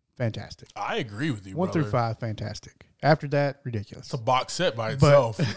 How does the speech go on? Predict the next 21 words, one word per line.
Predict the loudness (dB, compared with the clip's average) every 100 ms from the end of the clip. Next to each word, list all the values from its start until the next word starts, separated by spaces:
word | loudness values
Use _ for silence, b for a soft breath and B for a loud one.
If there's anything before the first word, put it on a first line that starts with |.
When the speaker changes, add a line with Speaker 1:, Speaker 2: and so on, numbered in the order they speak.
| -6
Speaker 1:
<laughs> | -6 _ _ _ -4
but, | -2 -2 -4 b b
but | 0
I'm |
Speaker 2:
If |
six, | 6 6
Speaker 1:
watching, | 6 4
Speaker 2:
if | 4
six | 10
Speaker 1:
I'm |
Speaker 2:
of | 12
Speaker 1:
watching | 12 10
Speaker 2:
them | 10
Speaker 1:
them |
all | 10 10
regardless. | 8 6 6 4 0
<laughs> | 0 4 4 4 2 0 -20 _ _ -6
That's | -6
beside | 0 2 2
the | 0
point. | -4 -4